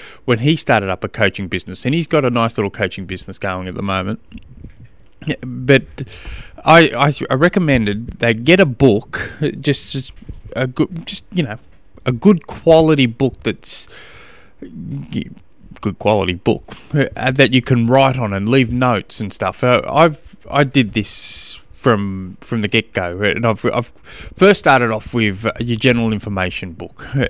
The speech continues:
which has turned into my little Bible more than anything.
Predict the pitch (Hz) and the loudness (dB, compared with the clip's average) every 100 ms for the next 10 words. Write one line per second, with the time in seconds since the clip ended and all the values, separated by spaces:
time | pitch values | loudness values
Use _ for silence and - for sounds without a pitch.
0 | - 110 110 - 104 - 110 98 95 101 | -4 -4 -2 -4 -4 0 0 0 -4 -2
1 | 92 95 90 95 92 87 87 90 95 87 | -2 -2 -4 -2 -4 -6 -10 -8 -6 -6
2 | 90 92 90 95 | -6 -6 -6 -10